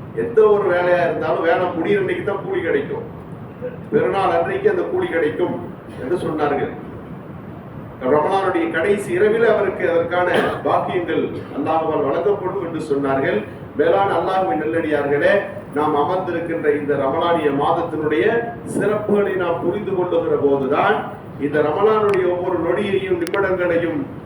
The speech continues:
அதை எவ்வாறு நன்மையிலே முதலீடு செய்வது என்பதை நாம் புரிந்து கொள்ள முடியும்.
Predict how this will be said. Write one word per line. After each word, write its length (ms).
அதை 260
எவ்வாறு 440
நன்மையிலே 680
முதலீடு 440
செய்வது 440
என்பதை 460
நாம் 300
புரிந்து 260
கொள்ள 180
முடியும். 480